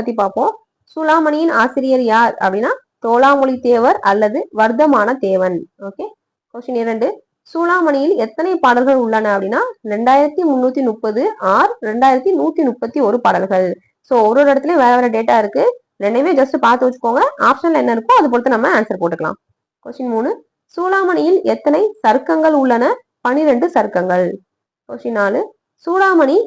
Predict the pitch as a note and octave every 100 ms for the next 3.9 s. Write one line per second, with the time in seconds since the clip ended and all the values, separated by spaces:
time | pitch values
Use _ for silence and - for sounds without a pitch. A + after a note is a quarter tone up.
0 | A3+ C4+ G#4 A4+ D#4+ D#4 D#4+ B3+ C4+ A4
1 | - A3+ C#4 F#4 E4 B3 B3 A#3+ G3+ G3
2 | G#3 G#3 - - F#3 G3+ B4+ - _ _
3 | G3+ G#3+ D#4+ D#4+ D#4+ E4+ D4+ A3